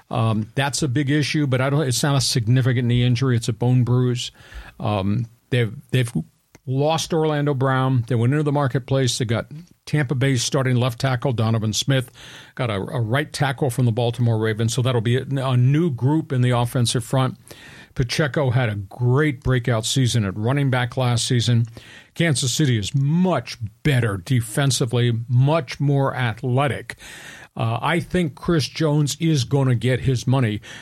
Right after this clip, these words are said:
from the Kansas City Chiefs. So he comes in. They've drafted pass rushers two years in a row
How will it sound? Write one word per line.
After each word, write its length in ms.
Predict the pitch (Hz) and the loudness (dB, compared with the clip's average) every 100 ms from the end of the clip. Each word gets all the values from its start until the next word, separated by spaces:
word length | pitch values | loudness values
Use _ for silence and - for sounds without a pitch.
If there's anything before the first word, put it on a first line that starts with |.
| - | -12
from 180 | - 143 | -2 0
the 80 | 127 | 0
Kansas 420 | - 127 117 110 | 0 2 2 2
City 200 | - 107 | 0 -2
Chiefs. 380 | 107 - 120 117 | -2 -2 0 0
So 120 | 131 | -2
he 200 | 117 180 | 0 0
comes 340 | - 175 160 123 | 0 -2 0 2
in. 320 | 110 95 117 - - - | 0 0 -2 -6 -20 -4
They've 240 | 135 117 - | 0 0 -2
drafted 680 | - 113 151 180 - 135 120 | -6 0 2 0 -2 -4 -4
pass 360 | - 147 - | -2 0 0
rushers 340 | 139 117 123 117 - | -2 0 -2 -4 -2
two 160 | 180 | 0
years 320 | 185 180 165 | 0 0 0
in 100 | 147 | 0
a 60 | 143 | 0
row 420 | 135 139 95 95 | 2 2 0 -4